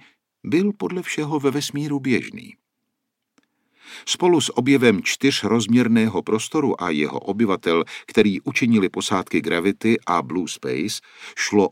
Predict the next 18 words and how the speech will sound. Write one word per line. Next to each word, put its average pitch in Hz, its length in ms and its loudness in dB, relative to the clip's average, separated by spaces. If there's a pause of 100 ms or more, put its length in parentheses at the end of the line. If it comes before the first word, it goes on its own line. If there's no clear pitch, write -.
o 113 140 8
hmatatelnější 117 1040 0
důkaz, 73 640 -6 (260)
že 107 180 4
v - 100 -6
kosmu 147 580 0
existuje 113 580 2
velký 113 540 0
počet 107 460 -2 (220)
vysoce 123 540 0
vyspělých 104 580 -2
civilizací. - 840 -8 (1200)
Jedna 139 300 6
z - 60 2
bublin 117 480 6
byla 98 300 2
objevena 98 480 2
pouze 90 480 0